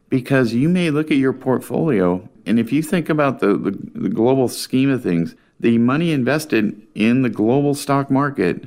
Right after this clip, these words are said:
is second to the money invested in the global bond market. There's more money in bonds out there than there is in stocks.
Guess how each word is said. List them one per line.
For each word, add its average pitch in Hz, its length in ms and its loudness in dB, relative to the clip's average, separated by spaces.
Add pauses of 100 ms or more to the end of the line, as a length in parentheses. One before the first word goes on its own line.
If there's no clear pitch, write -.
(160)
is 107 200 0
second 107 720 -2
to 113 180 0
the 104 120 2
money 113 360 2
invested 107 680 0
in 101 120 2
the 92 100 0
global 95 380 2
bond 107 440 0
market. 82 440 -2 (220)
There's 95 260 2
more 107 280 2
money 113 360 2
in 101 160 0
bonds 95 580 0
out 82 300 -4
there 82 160 2
than 92 180 0
there 87 160 2
is 85 160 -2
in 95 80 -2
stocks. - 880 -6